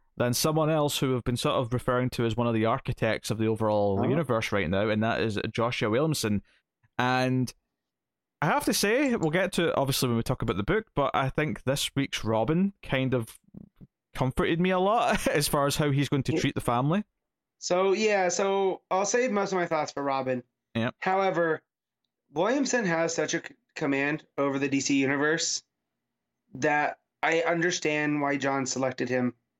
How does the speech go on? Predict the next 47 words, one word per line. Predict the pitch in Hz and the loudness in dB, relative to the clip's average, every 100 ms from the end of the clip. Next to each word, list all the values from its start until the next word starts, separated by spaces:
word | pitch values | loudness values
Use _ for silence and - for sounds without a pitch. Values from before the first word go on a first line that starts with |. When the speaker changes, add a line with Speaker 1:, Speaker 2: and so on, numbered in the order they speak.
| _ | _
Speaker 2:
for | 120 113 | -4 -2
Flash, | 123 117 117 - - _ _ _ _ | -2 -2 -2 -6 -10 _ _ _ _
right? | 135 139 - | -2 -2 -2
Coming | 147 151 170 180 180 | -2 0 2 2 2
into | 175 | 2
Rebirth | 165 165 165 165 165 _ | 2 2 2 0 -2 _
during | 147 151 160 | -2 0 0
that, | 156 156 - _ _ _ _ _ | 0 0 -4 _ _ _ _ _
uh, | 143 143 143 143 | -2 0 0 0
WonderCon | 147 160 160 156 147 147 143 | 2 0 0 0 0 0 -2
panel, | 143 143 143 139 - _ _ _ _ _ _ _ | -2 0 0 -2 -4 _ _ _ _ _ _ _
he | 156 156 | 0 0
had | 139 | 0
said, | - 147 143 131 | -2 0 0 0
you | 139 | 0
know, | 139 | 2
"I, | 143 147 143 | 2 0 0
uh, | |
you | 165 | 0
know, | 139 | 2
I'm | 143 143 | 2 2
gonna | 151 | 2
leave | 156 151 - | 2 0 0
Flash | 139 139 139 | 0 0 -2
in | 131 | 0
good | 135 | 0
hands. | 135 139 139 131 | 0 0 0 0
I | 131 | -2
picked | 135 127 | -2 -4
this | 135 - | -4 -2
guy." | 127 131 131 127 127 - _ _ _ _ | 0 2 2 2 0 -6 _ _ _ _
You | 131 127 | -2 0
know, | 127 | 2
I | 131 156 196 | 2 2 0
had | 175 | 0
known | 170 160 | 0 0
him | 156 147 139 | -2 -4 -6
from | 139 131 | -8 -6
his | 127 | -4
indie | 247 226 208 | -2 -2 0
work | 180 170 - | 0 0 -4
before, | 135 - 147 143 139 131 _ _ _ _ | -8 -4 0 2 2 0 _ _ _ _
so | - | -2
I | 135 | -2
was | 131 | -2
pretty | 139 135 | -2 -2
stoked. | 131 135 131 131 | -2 0 2 0